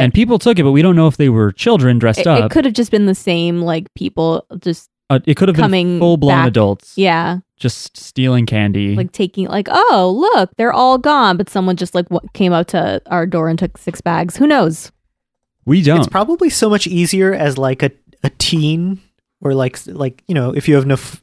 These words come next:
Speaker 3: nefarious ends like that, to be like, "Yo,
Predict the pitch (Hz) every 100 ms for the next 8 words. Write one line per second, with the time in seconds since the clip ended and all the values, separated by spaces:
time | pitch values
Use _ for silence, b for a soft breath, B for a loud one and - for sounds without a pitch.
0 | _ 131 - 143 131 131 127 - 165 127
1 | 127 139 139 156 - - 131 120 - 131
2 | 113 -